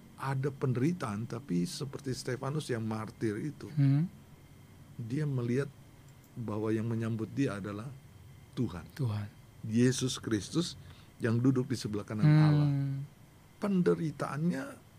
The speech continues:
Speaker 1: lebih kecil daripada dia melihat
Speaker 2: Hmm.
Speaker 1: kemuliaan.
Speaker 2: Jadi
Speaker 1: Dan
Speaker 2: seperti,
Speaker 1: ini
Speaker 2: seperti penderitaan itu menjadi awal dari kehidupan yang, yang penuh
Speaker 1: Betul,
Speaker 2: bahagia begitu ya?
Speaker 1: betul. Jadi boleh,
Speaker 2: Hmm.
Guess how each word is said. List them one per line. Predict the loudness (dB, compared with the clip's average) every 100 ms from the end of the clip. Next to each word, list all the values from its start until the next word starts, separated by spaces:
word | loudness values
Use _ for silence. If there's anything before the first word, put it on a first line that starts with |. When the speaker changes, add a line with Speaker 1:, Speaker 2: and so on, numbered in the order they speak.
| -20 -20 -20 -20 -4
Speaker 1:
lebih | 2 4 4 2 4
kecil | 2 4 2
daripada | 4 2 0 -2 0
dia | 2 8
melihat | 10 12 12
Speaker 2:
Hmm. | 10 8 8
Speaker 1:
kemuliaan. | 6 6 6 4 0 -6 -14 -20 -20 4
Speaker 2:
Jadi | 12 12
Speaker 1:
Dan | 12
Speaker 2:
seperti, | 12 12
Speaker 1:
ini | 12
Speaker 2:
seperti | 12 10 10
penderitaan | 12 12 12 12 10
itu | 8 6 8
menjadi | 10 10 6 8
awal | 8 12
dari | 12 12
kehidupan | 8 8 8 8 8 10
yang, | 10 8 6 0 -2
yang | 2 8
penuh | 12
Speaker 1:
Betul, | 12
Speaker 2:
bahagia | 12 12 12 12
begitu | 12 10 8
ya? | 6
Speaker 1:
betul. | 4 4 2 4 2 -2 -8
Jadi | -2 0 2
boleh, | 2 4 6 6 8 8
Speaker 2:
Hmm. | 6 4